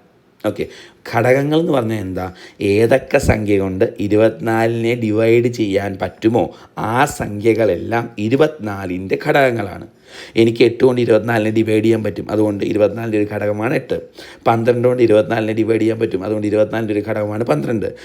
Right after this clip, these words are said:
മൂന്ന് കൊണ്ട് ഇരുപത്തിനാലിനെ ഡിവൈഡ് ചെയ്യാൻ പറ്റും, അതുകൊണ്ട് ഇരുപത്തിനാലിന് മറ്റൊരു ഘടകമാണ് മൂന്ന്. അപ്പോൾ ഏതൊക്കെ സംഖ്യ കൊണ്ട് ഇരുപത്തിനാലിനെ ഡിവൈഡ് ചെയ്യാൻ പറ്റുമോ ആ സംഖ്യകളെല്ലാം ഇരുപത്തിനാലിൻ്റെ ഘടകങ്ങളാണ്. ശരി, ആൻസർ അടുത്ത ചോദ്യം,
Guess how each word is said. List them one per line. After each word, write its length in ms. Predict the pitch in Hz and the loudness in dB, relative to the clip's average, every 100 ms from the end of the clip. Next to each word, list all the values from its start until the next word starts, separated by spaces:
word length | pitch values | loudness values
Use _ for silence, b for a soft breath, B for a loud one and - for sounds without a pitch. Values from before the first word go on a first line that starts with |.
| B - 113 | B -2 2
മൂന്ന് 180 | 120 127 | 2 2
കൊണ്ട് 120 | 120 117 | 2 2
ഇരുപത്തിനാലിനെ 480 | 113 113 113 107 104 | 0 -2 -4 -4 -2
ഡിവൈഡ് 220 | 104 104 | -2 0
ചെയ്യാൻ 160 | 104 104 | -2 -2
പറ്റും, 180 | 92 101 104 | -4 -4 -4
അതുകൊണ്ട് 220 | 107 104 | -4 -2
ഇരുപത്തിനാലിന് 480 | 104 127 113 113 113 110 | 2 0 0 -4 -4 -4
മറ്റൊരു 260 | 104 110 107 | -4 -4 -2
ഘടകമാണ് 420 | 104 104 107 113 151 | -4 -4 -4 0 2
മൂന്ന്. 200 | 131 85 65 - | 2 -2 -8 -8
അപ്പോൾ 140 | 104 101 | -2 -2
ഏതൊക്കെ 280 | 107 123 151 135 | 0 -2 -2 -2
സംഖ്യ 220 | 120 113 | -2 -2
കൊണ്ട് 120 | 117 113 | 0 0
ഇരുപത്തിനാലിനെ 440 | 113 113 123 113 110 | 0 -2 -4 -2 -2
ഡിവൈഡ് 260 | 107 110 110 | 0 2 2
ചെയ്യാൻ 180 | 107 107 | 0 -2
പറ്റുമോ 280 | - 120 - B B - 107 | -4 0 0 B B -6 -2
ആ 20 | 117 120 | -2 -2
സംഖ്യകളെല്ലാം 680 | 107 101 107 107 104 107 110 98 | -4 -2 0 -2 -4 -6 -4 -4
ഇരുപത്തിനാലിൻ്റെ 920 | 101 117 117 131 104 104 98 95 110 - | 0 0 0 -6 -6 -4 -4 -2 -2 -2
ഘടകങ്ങളാണ്. 840 | 104 101 101 98 95 95 95 104 117 - - _ _ - _ _ _ _ _ _ _ _ _ _ _ _ _ _ - | -6 -4 -4 -4 -6 -6 -4 -2 -2 -4 -12 _ _ -20 _ _ _ _ _ _ _ _ _ _ _ _ _ _ -2
ശരി, 240 | 117 90 - b b b b _ 131 | 0 0 -4 b b b b _ -2
ആൻസർ 340 | 127 117 110 - 104 - - | -2 0 2 4 2 0 -2
അടുത്ത 200 | - - - | 0 0 -2
ചോദ്യം, 300 | 87 - 113 | -4 -2 -2